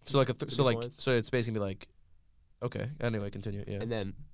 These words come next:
Speaker 2: I, okay, I'll say this. I think the production is good. I think I like that we were just coming on and talking.
Speaker 1: Yeah,
Speaker 2: I think that was
Speaker 1: okay.
Speaker 2: good. I think for the most part, the conversation kept up. There was a, one point in there where it stalled.
Speaker 1: Yeah,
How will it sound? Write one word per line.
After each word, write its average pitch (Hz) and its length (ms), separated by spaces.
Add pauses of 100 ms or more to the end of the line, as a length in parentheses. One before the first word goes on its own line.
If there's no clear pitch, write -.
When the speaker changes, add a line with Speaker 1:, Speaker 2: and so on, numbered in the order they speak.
Speaker 2:
I, 165 200
okay, 151 160
I'll 113 160
say 143 100
this. 101 180
I 131 80
think 151 120
the 123 60
production 117 400
is 165 80
good. 143 220 (920)
I 135 120
think 135 420 (260)
I 120 60
like 123 240
that 117 160
we 117 180
were 117 120
just 113 160
coming 113 180
on 107 160
and 104 260
talking. 104 360 (300)
Speaker 1:
Yeah, 110 100
Speaker 2:
I - 20
think 110 140
that 104 100
was 110 100
Speaker 1:
okay. 113 140
Speaker 2:
good. 117 60
I 101 60
think 110 160 (460)
for 117 120
the 110 180
most 104 300
part, 107 220
the 107 80
conversation 101 680 (440)
kept 104 240
up. 101 320
There 107 80
was 104 120
a, - 20
one 101 360
point 101 200
in 98 80
there 95 140
where 90 100
it - 140
stalled. 95 340
Speaker 1:
Yeah, 104 200